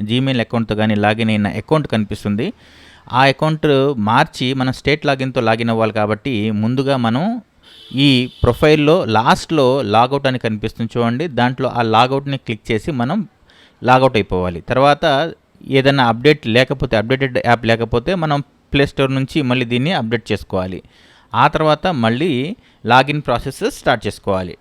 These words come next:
లాగిన్ ప్రాసెస్ స్టార్ట్ చేసినప్పుడు ఈ విధంగా కనిపిస్తుంది, స్క్రీన్ పైన చూడండి. దీనిలో ఫస్ట్ స్క్రీన్ షాట్ గమనించండి, ఇది ఓపెన్ అవుతుందన్నమాట మనకి. దీంట్లో మన ఫోన్ నెంబర్తో కానీ, Gmail-తో కానీ లాగిన్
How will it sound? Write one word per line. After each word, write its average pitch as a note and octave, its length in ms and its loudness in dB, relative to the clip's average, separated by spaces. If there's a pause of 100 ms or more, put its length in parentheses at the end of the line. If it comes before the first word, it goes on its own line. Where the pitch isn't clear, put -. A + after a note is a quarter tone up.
లాగిన్ C#3 300 -2
ప్రాసెస్ C3 300 -6
స్టార్ట్ A#2 260 -2
చేసినప్పుడు B2+ 680 -2
ఈ A2+ 120 -2
విధంగా A#2 260 2
కనిపిస్తుంది, A#2 560 -4
స్క్రీన్ C3 360 -4
పైన C3 120 0
చూడండి. A2 440 -6 (960)
దీనిలో D3 480 -4 (100)
ఫస్ట్ D#3 260 -4
స్క్రీన్ D3+ 320 -8
షాట్ A#2 260 -6
గమనించండి, A#2 680 -6 (100)
ఇది E3 220 -8
ఓపెన్ C3 360 -6
అవుతుందన్నమాట G#2 580 -4
మనకి. G#2 380 -8 (760)
దీంట్లో E3 560 -6
మన D3 200 -6
ఫోన్ C#3+ 260 -6
నెంబర్తో C#3+ 360 -6
కానీ, C#3 200 -6
Gmail-తో B2+ 420 -6
కానీ B2 180 -2
లాగిన్ A2 340 -2